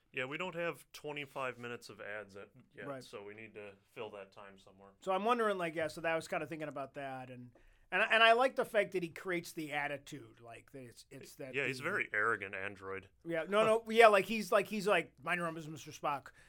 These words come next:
Speaker 2: You know, I'm sick of your Vulcan interference, Mister Spock." Like, he, he hears them when they're about to do the final
Speaker 1: Mm-hmm.
Speaker 2: synapses process or whatever it is. So he ch-, so Kirk acts like a jerk, basically. So somehow that will tip off Spock.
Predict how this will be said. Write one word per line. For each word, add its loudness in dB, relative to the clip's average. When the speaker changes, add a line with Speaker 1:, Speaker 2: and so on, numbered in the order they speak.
Speaker 2:
You -2
know, 6
I'm 2
sick 4
of 6
your 2
Vulcan 2
interference, -2
Mister -10
Spock." 0
Like, -4
he, -6
he -6
hears -2
them 4
when -4
they're -4
about 2
to -12
do -6
the -8
final -2
Speaker 1:
Mm-hmm. -12
Speaker 2:
synapses -8
process -8
or -14
whatever -12
it -14
is. -10
So -12
he -4
ch-, -12
so -6
Kirk 2
acts 0
like -4
a -8
jerk, -2
basically. -10
So 2
somehow 2
that -4
will -4
tip -8
off -10
Spock. -10